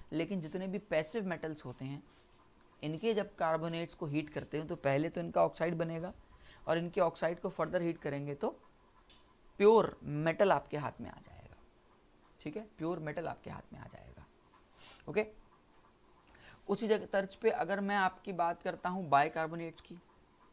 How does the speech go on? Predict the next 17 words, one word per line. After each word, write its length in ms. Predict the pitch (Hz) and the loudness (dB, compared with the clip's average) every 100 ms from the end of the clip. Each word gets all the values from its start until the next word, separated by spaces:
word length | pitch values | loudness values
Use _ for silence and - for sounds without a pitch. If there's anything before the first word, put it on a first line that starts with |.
| _ _ - - - - - - - | _ _ -20 -20 -20 -20 -20 -20 -6
अभी 120 | 139 | -4
तक 140 | 156 160 | -4 -6
मैं 140 | 160 | -10
कार्बोनेट्स 400 | - 131 143 151 | -4 -4 -2 -8
की 80 | 147 | -8
बात 200 | 151 143 | -6 -4
कर 100 | - | -6
रहा 120 | 139 143 | -6 -6
था, 180 | 151 151 - _ _ - - - - | -8 -14 -20 _ _ -20 -20 -20 -4
अब 140 | - | -2
मैं 260 | 156 160 147 | -2 -8 -4
बाइकार्बोनेट्स 840 | 135 135 151 - 151 147 147 147 | 0 0 -2 -4 -4 -4 -8 -10
की 120 | - 143 | -10 -8
बात 220 | 143 - | -8 -10
कर 100 | 151 | -14
रहा 140 | 151 | -12
हूँ। 100 | 156 | -16